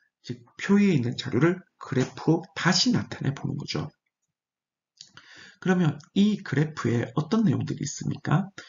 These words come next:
몇 세기, 몇 세기, 몇 세기, 몇 세기가 가로에 있고 그에 대한 나라들이 있으며 그리고 누가 승리했는지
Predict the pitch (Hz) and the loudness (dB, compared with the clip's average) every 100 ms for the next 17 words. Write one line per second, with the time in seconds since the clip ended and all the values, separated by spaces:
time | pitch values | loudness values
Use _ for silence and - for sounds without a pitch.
0 | - - _ 127 139 - 147 147 127 127 | -20 -20 _ -8 -6 -2 -2 -2 -4 -4
1 | - 131 127 131 123 113 - - - 104 | -4 -2 -2 -2 -2 -2 -2 0 0 -2
2 | - 123 147 139 139 - - 135 127 107 | 0 -4 0 2 2 -2 -6 -2 -2 -2
3 | - - 196 - - - - - - 143 | -4 0 0 -2 -14 -20 -20 -16 -2 0
4 | 131 113 101 131 143 - 123 135 - 123 | 0 -6 -6 -2 -2 -4 -6 -8 -6 -2
5 | 131 190 240 _ - 127 127 117 135 156 | 0 0 -2 _ -14 -4 -4 -2 -2 0
6 | 208 226 - - 208 196 - - - 135 | 0 -2 -8 -2 2 2 0 -6 -4 0
7 | 123 | 0